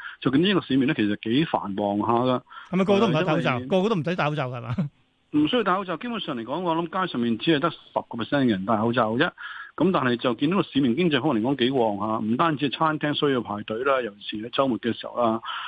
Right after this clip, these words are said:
Speaker 1: 甚至咧見到啲大百貨公司嘅 Harrods 呢啲嘅話，都係見到有排隊嘅情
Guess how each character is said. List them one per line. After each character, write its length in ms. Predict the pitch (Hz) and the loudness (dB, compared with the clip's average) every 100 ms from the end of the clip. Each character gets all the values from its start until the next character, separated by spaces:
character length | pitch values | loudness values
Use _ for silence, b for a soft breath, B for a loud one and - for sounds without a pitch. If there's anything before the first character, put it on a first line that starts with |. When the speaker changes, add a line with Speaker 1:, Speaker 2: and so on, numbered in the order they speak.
| B | B
Speaker 1:
甚 240 | - 131 123 | -2 2 2
至 100 | 120 | 2
咧 60 | 156 | 0
見 160 | 147 | 2
到 80 | 135 | 2
啲 120 | 147 151 | 2 0
大 120 | 120 117 | -2 -2
百 100 | 120 | -2
貨 40 | |
公 240 | 135 135 139 | -2 0 0
司 60 | - | 2
嘅 100 | 131 | 0
Harrods 460 | 123 139 120 95 123 | 2 2 2 -2 -2
呢 60 | |
啲 120 | 127 123 | 2 2
嘅 60 | |
話， 160 | 117 123 | 2 0
都 240 | 127 151 | 0 2
係 160 | 131 110 101 | 2 -2 0
見 120 | 113 | 2
到 80 | 135 | 2
有 120 | 123 | 0
排 220 | - 104 | -2 -6
隊 140 | 107 123 | -2 0
嘅 80 | 113 | 0
情 120 | 98 | -4